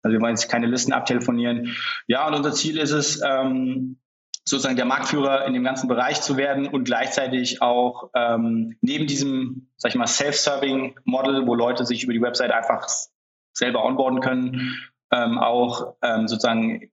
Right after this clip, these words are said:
mehr in, in, ins Enterprise-Segment zu verkaufen, ähm, weil wir einfach sehen, dass, sag, sag ich mal, da unfassbar viel Potenzial ist, diese Firmen,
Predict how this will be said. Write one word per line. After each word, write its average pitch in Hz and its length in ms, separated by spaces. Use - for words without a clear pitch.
mehr 117 440
in, 117 120
in, 120 380
ins 120 160
Enterprise-Segment 123 680
zu - 80
verkaufen, 117 640
ähm, 104 680
weil 110 160
wir 104 80
einfach 101 160
sehen, 101 220
dass, 98 280
sag, 98 140
sag - 260
ich - 60
mal, 101 80
da 101 120
unfassbar 123 440
viel 120 140
Potenzial 107 460
ist, 104 460
diese 101 280
Firmen, 110 440